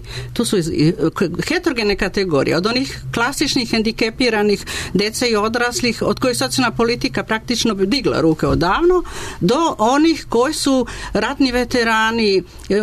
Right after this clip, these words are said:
invalidi rata, pa, e, e, ra-, invalidi rada. Ovi posljednji su masovni,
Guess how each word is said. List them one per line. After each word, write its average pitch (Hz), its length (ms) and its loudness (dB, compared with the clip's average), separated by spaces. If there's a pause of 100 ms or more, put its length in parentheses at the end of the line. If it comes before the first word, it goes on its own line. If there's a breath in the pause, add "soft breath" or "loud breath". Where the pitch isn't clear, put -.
(160)
invalidi 254 540 2
rata, 233 540 0 (260 loud breath)
pa, 214 420 0
e, 185 60 0
e, 190 420 2 (840)
ra-, 247 300 0
invalidi 233 520 0
rada. 156 400 0 (320)
Ovi 247 240 2 (140)
posljednji 285 640 2
su 233 220 0
masovni, 147 680 0